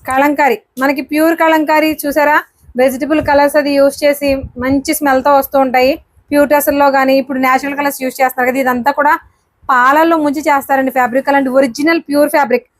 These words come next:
మీరు మార్కెట్ లో కానీ ఇన్‌స్టాలోనో కూడా చూడొచ్చు. ప్యూర్ ఫ్యాబ్రిక్స్ ని ఎలా డై చేస్తారు ఇవన్నీ కూడా ఇప్పుడు ఓపెన్ మార్కెట్ అయిపోయింది కాబట్టి అన్ని చెప్తున్నారు. వాటిలో సంబంధించిన టాప్స్ అన్నమాట. కలర్స్ చూడండి, ప్రజెంట్ ట్రెండింగ్ లో ఉన్న ప్రతి కలరు ఇందులో ఉంది. ఇవన్నీ కూడా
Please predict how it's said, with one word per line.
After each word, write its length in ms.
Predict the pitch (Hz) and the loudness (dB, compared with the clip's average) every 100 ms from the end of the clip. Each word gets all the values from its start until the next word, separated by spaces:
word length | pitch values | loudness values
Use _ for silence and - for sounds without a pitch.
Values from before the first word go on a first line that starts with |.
| _ _ | _ _
మీరు 340 | 285 294 294 294 | -2 2 4 4
మార్కెట్ 500 | 285 254 254 302 302 | 2 2 0 -4 0
లో 120 | 302 | 0
కానీ 160 | 302 302 | 2 0
ఇన్‌స్టాలోనో 440 | 277 294 285 285 | 0 0 0 0
కూడా 140 | 285 | 0
చూడొచ్చు. 600 | 294 269 254 269 - 320 - _ _ _ 302 | -2 0 2 0 0 -2 -4 _ _ _ 0
ప్యూర్ 220 | 311 320 | 2 4
ఫ్యాబ్రిక్స్ 360 | 311 294 302 302 | 2 2 0 0
ని 40 | |
ఎలా 140 | 269 | 0
డై 140 | 277 277 | 2 2
చేస్తారు 300 | 277 277 277 | 0 0 0
ఇవన్నీ 320 | 262 254 269 | 0 0 -2
కూడా 180 | 277 294 | 0 -2
ఇప్పుడు 160 | 285 | 2
ఓపెన్ 240 | 269 254 269 | 0 0 -2
మార్కెట్ 280 | 277 269 269 | -2 0 0
అయిపోయింది 260 | 262 262 | 0 0
కాబట్టి 180 | 262 254 | 0 0
అన్ని 200 | 240 269 277 | 0 0 -2
చెప్తున్నారు. 460 | - 254 262 302 - - - - 247 | -4 -2 2 0 -2 -16 -20 -2 2
వాటిలో 360 | 269 302 339 | 2 2 0
సంబంధించిన 440 | 359 294 285 285 277 262 | 0 0 0 -2 0 0
టాప్స్ 240 | 247 - | 0 -2
అన్నమాట. 240 | 247 226 202 - _ - | -2 -2 -6 -12 _ -4
కలర్స్ 300 | 277 285 320 | 0 2 0
చూడండి, 260 | 349 330 339 427 - - - - - - - - _ - | -2 0 -2 -6 -14 -16 -16 -20 -18 -18 -20 -20 _ 0
ప్రజెంట్ 360 | 196 330 330 | 2 2 0
ట్రెండింగ్ 340 | 320 311 294 302 | 0 0 0 2
లో 80 | |
ఉన్న 120 | 302 294 | 0 0
ప్రతి 420 | - 277 311 339 | -2 -4 -2 -2
కలరు 360 | 302 294 381 | 0 2 0
ఇందులో 300 | 349 269 269 | 0 0 2
ఉంది. 240 | 247 226 214 - - - - - | 2 0 -6 -12 -20 -20 -14 -2
ఇవన్నీ 300 | 285 277 330 | 2 2 2
కూడా 240 | 339 359 | 2 2